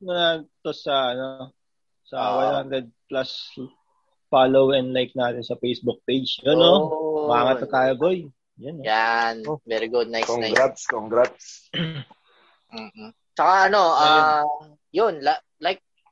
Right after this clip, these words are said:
Speaker 2: ano lang kayo, tuloy lang sa
Speaker 1: Ayun.
Speaker 2: pag-follow, tsaka
Speaker 1: Yeah.
Speaker 2: subscribe. Sa
Speaker 1: Follow and
Speaker 2: ating,
Speaker 1: subscribe
Speaker 2: ah,
Speaker 1: the page sa Facebook, no?
Speaker 2: Facebook,
Speaker 1: So,
Speaker 2: no?
Speaker 1: Thursday with the Boys with the nickname at podcast dot T W T V.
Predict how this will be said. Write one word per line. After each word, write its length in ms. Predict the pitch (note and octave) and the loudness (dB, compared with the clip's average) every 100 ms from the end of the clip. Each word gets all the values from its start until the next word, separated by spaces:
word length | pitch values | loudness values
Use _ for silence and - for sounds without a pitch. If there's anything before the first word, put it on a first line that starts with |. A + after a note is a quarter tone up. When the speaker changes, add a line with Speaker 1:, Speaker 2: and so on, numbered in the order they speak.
| _ - | _ -12
Speaker 2:
ano 160 | F3+ | -8
lang 140 | A#3 A#3 | -4 -4
kayo, 200 | A#3+ G#3+ D#3 _ _ | -4 -6 -8 _ _
tuloy 240 | F3 F3+ G3 | -12 -8 -6
lang 160 | G3+ | -8
sa 140 | F#3+ F#3+ | -8 -8
Speaker 1:
Ayun. 180 | G3+ F#3+ | -8 -8
Speaker 2:
pag-follow, 460 | - F3 E3+ F3 G3+ _ _ - | 0 0 0 -4 -6 _ _ -12
tsaka 140 | C#3+ | -10
Speaker 1:
Yeah. 100 | D3 D3 | -8 -6
Speaker 2:
subscribe. 420 | C#3+ A2 B2+ C3 - _ _ _ _ _ _ _ | -6 -4 -4 -4 -6 _ _ _ _ _ _ _
Sa 100 | C3+ C3 | 4 6
Speaker 1:
Follow 160 | C#3 D3+ | 6 4
and 80 | |
Speaker 2:
ating, 80 | D3+ | 2
Speaker 1:
subscribe 500 | D3+ - D#3+ D#3 D#3 | -4 -2 2 4 4
Speaker 2:
ah, 140 | C#3 C#3 | 0 0
Speaker 1:
the 140 | D3+ | 0
page 260 | D#3 F3 - | 2 0 -2
sa 120 | D#3+ | -4
Facebook, 560 | D#3 D3 - D3+ F#3+ _ | -2 -4 -2 -6 -6 _
no? 240 | D#3 F3 - - | -10 -10 -10 -8
Speaker 2:
Facebook, 400 | B2 - D3 C3+ | -8 -6 0 2
Speaker 1:
So, 0 | |
Speaker 2:
no? 80 | C#3+ | 2
Speaker 1:
Thursday 240 | D3 C#3+ D3+ | -2 0 2
with 140 | D3+ | 2
the 140 | C#3+ C#3 | 2 0
Boys 640 | C#3+ E3 G#3+ - - - | 2 0 0 -6 -14 -16
with 240 | C3+ C3+ C3 | -12 -12 -8
the 380 | C3+ C3 C3 C3 | -4 -2 -2 -2
nickname 640 | C#3 C3+ C#3 D#3 F3 F3 - | -4 -6 -6 -4 -6 -10 -10
at 160 | C3+ _ | -12 _
podcast 720 | - C3+ C3+ A#2+ - C#3 - - | -6 -4 -4 -8 -6 -6 -6 -4
dot 220 | B2 - | -4 -4
T 140 | - A#2+ | -8 -2
W 380 | B2 B2 A#2+ A#2+ | -2 -2 -4 -6
T 80 | B2 | -8
V. 60 | A#2 | -8